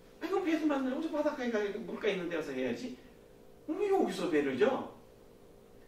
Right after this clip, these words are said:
배를 만든다는 것 자체가 함께하는 그 주변에 있는 사람들에게는 말이 안 되는 거죠. 그럼에도 불구하고 사명을 부여받은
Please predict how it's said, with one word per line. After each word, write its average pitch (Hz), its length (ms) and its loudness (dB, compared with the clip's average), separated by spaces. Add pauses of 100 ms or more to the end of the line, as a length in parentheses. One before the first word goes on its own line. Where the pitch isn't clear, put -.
(120)
배를 453 240 0
만든다는 254 540 0
것 - 120 -6
자체가 - 680 -6 (840)
함께하는 147 800 0 (480)
그 131 640 0
주변에 120 380 -4
있는 110 220 -4
사람들에게는 101 960 -6 (240)
말이 - 300 -6
안 302 160 -8
되는 - 240 -8
거죠. - 320 -12 (1900)
그럼에도 214 460 6
불구하고 156 380 4
사명을 220 580 8
부여받은 147 680 4